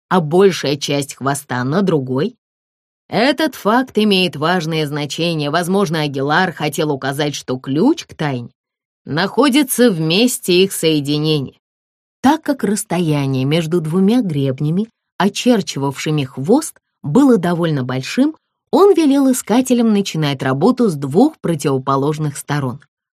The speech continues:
Все приступили к раскопкам с энтузиазмом. В течение долгого времени не было слышно ни звука, кроме скрежета лопат, врезавшихся в каменистую землю.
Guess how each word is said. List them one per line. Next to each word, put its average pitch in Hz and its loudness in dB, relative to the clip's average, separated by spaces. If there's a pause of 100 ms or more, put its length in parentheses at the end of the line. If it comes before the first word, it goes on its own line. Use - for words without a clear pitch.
Все 180 0
приступили 143 -2
к 131 -10
раскопкам 285 0 (160)
с - -6
энтузиазмом. 147 0 (320)
В - -20
течение 349 4
долгого 220 2
времени 254 4
не 208 2
было 190 2
слышно 165 -6
ни 135 -2
звука, 226 0 (320)
кроме 247 4
скрежета 160 -2
лопат, 131 -4 (180)
врезавшихся 190 -2 (100)
в - -20
каменистую 147 0
землю. 131 -4